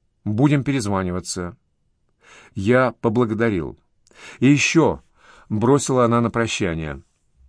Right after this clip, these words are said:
«не думайте о плохом. У нас всё получится. Приятного отдыха». Оставив после себя лёгкий аромат французских духов, моя спасительница исчезла.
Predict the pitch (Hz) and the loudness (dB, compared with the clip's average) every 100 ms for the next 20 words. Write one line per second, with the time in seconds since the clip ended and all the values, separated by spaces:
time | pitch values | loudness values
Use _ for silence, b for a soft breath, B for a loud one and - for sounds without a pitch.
0 | - 131 135 101 151 170 170 170 139 151 | -6 0 0 4 4 6 4 2 0 0
1 | 143 123 101 85 - _ _ _ _ - | -2 -2 -2 -4 -10 _ _ _ _ -2
2 | 127 131 156 - - - - - 123 135 | 0 2 0 -2 -8 -12 -8 -2 0 0
3 | 120 95 - 82 - 87 85 _ _ _ | -2 -2 -8 -12 -10 -10 -12 _ _ _
4 | 135 117 120 120 120 113 107 82 92 - | 0 2 2 0 -4 -4 -4 -6 -8 -10
5 | 80 - _ _ _ _ _ _ _ B | -14 -16 _ _ _ _ _ _ _ B
6 | B B B B B B B B B B | B B B B B B B B B B
7 | 139 - 190 190 165 160 135 147 135 131 | -2 0 2 4 2 2 0 0 0 2
8 | 127 123 131 - 120 117 110 113 - 107 | 2 4 2 2 2 2 2 0 -2 -4
9 | 107 113 104 - 98 110 - 160 151 - | -2 -4 -6 -4 -2 -2 0 -2 -2 -10
10 | B B B B B - 131 160 - 135 | B B B B B -2 2 2 0 -2
11 | 117 143 127 120 117 - 113 107 - - | -2 -4 -2 -2 -2 -2 -4 -2 -4 -4
12 | 95 85 82 73 69 | -4 -4 -6 -8 -12